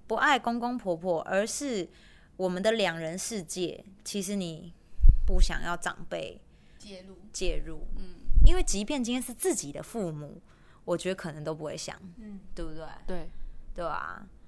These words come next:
Speaker 1: 所以我觉得这是蛮正常的。那吕秋远律师在这边就有建议大家，就是，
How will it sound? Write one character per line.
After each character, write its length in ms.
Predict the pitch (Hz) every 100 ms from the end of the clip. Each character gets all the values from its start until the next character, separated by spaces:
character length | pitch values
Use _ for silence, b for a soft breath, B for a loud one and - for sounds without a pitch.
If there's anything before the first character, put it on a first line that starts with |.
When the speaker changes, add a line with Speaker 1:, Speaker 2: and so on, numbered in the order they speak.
| b
Speaker 1:
所 160 | - 233
以 20 |
我 120 | 247
觉 100 | 190
得 80 | 180
这 160 | 180 220
是 240 | 226 202
蛮 260 | 175 160 170
正 220 | 202 165
常 200 | 160 - - -
的。 220 | - - B B B B
那 320 | 311 294 254 226 B B
吕 100 | 196
秋 100 | 240
远 320 | 285 220 196
律 160 | 247 226
师 200 | 226 220
在 140 | 240
这 140 | 226
边 240 | 202 208 208
就 360 | 220 190 160
有 280 | 175 170 151
建 260 | 160 226 196
议 120 | 190
大 240 | 190 175
家， 200 | 165 170
就 140 | 170 196
是， 340 | - 202 165